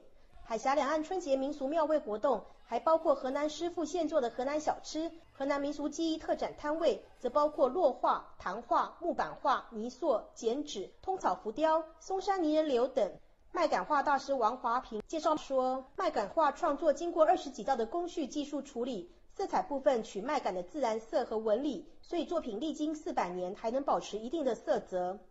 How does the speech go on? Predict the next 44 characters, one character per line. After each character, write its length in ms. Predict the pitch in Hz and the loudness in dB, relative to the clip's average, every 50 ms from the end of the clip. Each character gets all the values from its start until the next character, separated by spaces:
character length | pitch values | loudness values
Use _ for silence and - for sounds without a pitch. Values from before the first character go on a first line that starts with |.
| - - - | -20 -18 -10
主 100 | - 220 | -6 0
办 220 | 220 311 - - - | 2 2 2 2 0
海 180 | - 226 190 | -2 -2 -2
峡 220 | 185 - 214 226 247 | -2 0 0 0 0
两 120 | 220 214 | 0 0
岸 120 | 254 269 | -2 -4
春 180 | 262 - 339 349 | -4 -2 -4 -2
节 160 | 339 - 247 | -2 0 -2
庙 220 | 247 285 320 302 285 | 0 2 2 0 2
会 180 | 302 320 277 | 0 -2 -4
特 180 | 269 - - 285 | -4 -2 -2 -2
展 160 | - 226 185 | 0 0 -4
的 60 | 190 | -4
台 160 | 180 - 202 | -4 -2 -2
湾 220 | 202 247 277 285 302 | 0 2 0 0 2
文 120 | - 220 | 0 -2
化 160 | 220 - 302 | 0 0 -2
部 160 | 285 294 311 269 | 0 0 -2 -2
表 220 | - 208 170 - | -2 -2 -2 -2
示， 260 | - - 254 254 214 202 - - - | -4 -6 -2 -2 -2 -2 -4 -8 -2
大 120 | - 349 330 | 0 2 2
年 220 | 285 262 254 269 | 4 2 2 0
初 180 | 262 - 330 339 | 0 0 2 2
一 140 | 349 339 | 2 2
接 220 | 320 - 359 370 359 | 2 0 -2 -2 0
续 160 | 359 370 311 | -2 -2 -2
登 180 | - 359 370 370 | 0 -2 -2 -2
场 240 | 370 - 202 180 | -2 -4 -6 -4
的 140 | 170 180 - - - - | -6 -8 -10 -12 -18 -10
还 100 | - - | -2 0
有 140 | 247 285 240 | 2 2 2
台 140 | - 226 220 | 2 2 0
湾 140 | 254 277 285 277 | 0 0 0 2
在 160 | 359 330 302 | 2 2 2
地 100 | 302 302 | 2 2
的 100 | 269 240 | 2 2
民 160 | 226 214 240 | 2 2 -2
俗 200 | 254 - 269 285 | -2 -4 -6 -6
技 200 | 269 330 302 269 | -2 -2 -2 -2
艺， 280 | 277 277 247 202 208 - - - | 0 -2 -4 -4 -6 -10 -16 -12
像 200 | - - 330 320 | -6 -2 -2 -2
是 100 | 320 311 | -2 -2
阵 240 | - - 349 277 254 | 0 2 4 4 2
头、 340 | - - 196 190 196 - | 0 -4 -4 -4 -4 -6